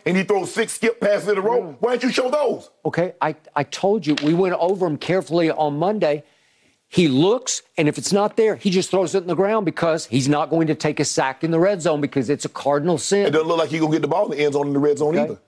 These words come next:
Speaker 2: All right, did you see the interior breakdown? He had people in his face immediately, and at forty-five, he's not gonna stand in there and get hit in the
Speaker 1: I,
Speaker 2: mouth.
Speaker 1: but, but here's the thing, what I don't understand.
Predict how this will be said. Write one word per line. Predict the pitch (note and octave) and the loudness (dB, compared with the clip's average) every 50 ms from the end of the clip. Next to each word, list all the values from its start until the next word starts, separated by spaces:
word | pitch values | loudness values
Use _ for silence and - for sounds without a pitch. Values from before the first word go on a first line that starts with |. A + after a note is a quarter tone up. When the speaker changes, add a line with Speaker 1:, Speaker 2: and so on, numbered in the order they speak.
| _ _ - | _ _ -2
Speaker 2:
All | B2+ | -2
right, | C#3+ C3+ C3+ | -2 -2 -2
did | C3 B2 G#2+ | -4 -4 -2
you | C#3 | -4
see | A#2 - - F#3 D3+ | -4 -2 0 0 2
the | C3+ C#3 | 2 2
interior | C#3+ C3+ - - E3+ D#3+ D#3 D#3 C3 | 0 0 -2 0 0 2 2 0 0
breakdown? | G2+ D3 C#3+ C#3+ C#3 - D#3+ E3+ D#3+ | 0 0 -2 -2 0 -2 -2 -2 0
He | C#3 D#3 | 0 0
had | D#3 C3 G#2+ - | 0 0 -2 -4
people | - F3+ D#3+ - D3+ D#3 | -6 -6 -4 0 0 0
in | C#3+ C3 | 2 0
his | B2+ A2+ | 0 -2
face | - - D#3 D3+ C#3 - - - | 0 0 0 0 0 -4 -6 -2
immediately, | D#3 D3 D3 D3 D#3+ F#3+ G#3 G#3 E3 C3+ - D#3+ D3+ E3 E3+ - - _ - - - - | 0 0 0 2 2 2 2 2 2 0 0 0 0 0 0 -4 -8 _ -20 -8 -2 0
and | C#3 C3+ | 0 0
at | C3+ - - | 0 -4 -4
forty-five, | - - F3 G3 A#3 A#3+ A#3 - G#3+ G3+ G#3+ A3+ A#3+ A3+ - _ _ _ _ | 0 2 2 2 2 0 0 0 2 2 2 0 -2 -4 -6 _ _ _ _
he's | - F3 D3 | 0 0 2
not | D#3+ G3 G#3 G3+ | 2 2 2 2
gonna | G#3+ G3 | 0 0
stand | - - - G3 F#3+ F#3+ F#3 F#3 | 0 0 0 0 2 2 2 2
in | F3+ F3 | 0 0
there | E3+ E3+ E3+ - - | 0 0 -2 -2 -2
and | D#3 D3+ D#3 | -2 -2 0
get | - D3 - | 0 0 0
hit | D#3+ E3+ D#3+ | 0 0 0
in | E3 D#3+ | -2 -4
the | D3 | -4
Speaker 1:
I, | D3+ D3 | -4 -4
Speaker 2:
mouth. | C#3 C3 A2+ G2+ - _ - | -4 -4 -6 -6 -10 _ -6
Speaker 1:
but, | C3 D3 D3 - - C3+ | -2 -2 -2 0 -2 -2
but | A#2+ C3 B2+ | -2 -2 0
here's | D3 E3+ E3 C3 | 0 0 0 -2
the | A#2+ A#2+ | -2 -2
thing, | - C#3+ B2+ A#2 G#2 | 0 0 0 0 0
what | A#2 A#2 | 0 0
I | A2+ | 0
don't | A#2 B2 A#2 A#2 | 0 -2 -2 -2
understand. | A2+ G#2+ G2+ - - C3 A#2 G2+ G#2 - | -4 -6 -6 -2 -2 -2 -2 -4 -8 -12